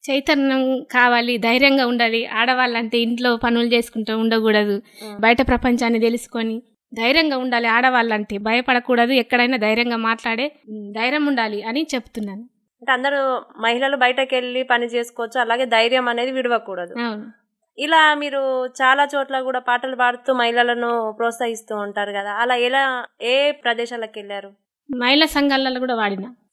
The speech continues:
Speaker 2: అంటే ఎక్కడెక్కడికి వెళ్ళారు ప్రాంతాలు?
Speaker 1: అంటే YouTube-లో కొన్ని సాంగ్స్ చేసిన, సిరిసిల్లలో ఒకటి చేసిన, హైదరాబాద్లో ఒకటి చేసిన.
Speaker 2: అంటే ఒక్కొక్క సాంగ్ పాడడం అనేది ఉంటుందా?
Speaker 1: అవును.
Speaker 2: అంటే ఇట్లా మీరు, "నేను ఇట్లా పాట పాడతాను" అంటే మిమ్మల్ని అలా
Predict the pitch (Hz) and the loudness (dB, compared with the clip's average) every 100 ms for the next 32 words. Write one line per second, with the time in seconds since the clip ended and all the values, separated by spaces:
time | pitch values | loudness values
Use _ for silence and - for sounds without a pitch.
0 | _ 240 247 254 320 320 302 269 247 240 | _ -4 -2 2 2 2 0 0 4 2
1 | 233 233 233 233 226 208 202 _ _ _ | 2 2 2 2 -2 -4 -8 _ _ _
2 | _ 262 277 269 277 302 294 294 294 269 | _ -4 0 2 2 2 2 2 2 2
3 | 269 262 269 269 269 277 233 226 240 339 | 0 0 0 -2 2 2 2 0 -2 -4
4 | _ - 269 254 262 254 247 247 262 262 | _ -8 -6 -4 -2 -2 -2 0 2 2
5 | 294 294 240 233 220 208 202 190 190 - | 2 2 2 0 -2 -4 -6 -8 -8 -10
6 | 214 233 _ _ - 220 226 233 240 240 | -12 -18 _ _ -2 0 2 2 0 0
7 | 226 226 214 214 208 202 202 196 190 190 | 0 2 4 4 2 -2 -2 -6 -8 -10
8 | 202 208 254 220 208 214 - _ _ - | -10 -8 -4 -4 -4 -8 -16 _ _ -6
9 | 254 294 285 285 285 269 262 262 269 254 | -4 -2 -2 -4 -4 -4 -4 -2 -2 -4
10 | 247 254 262 294 285 269 285 285 277 269 | 0 2 2 2 2 4 0 0 -2 -4
11 | 269 262 254 254 254 240 233 233 | -6 -4 -4 -2 0 2 4 4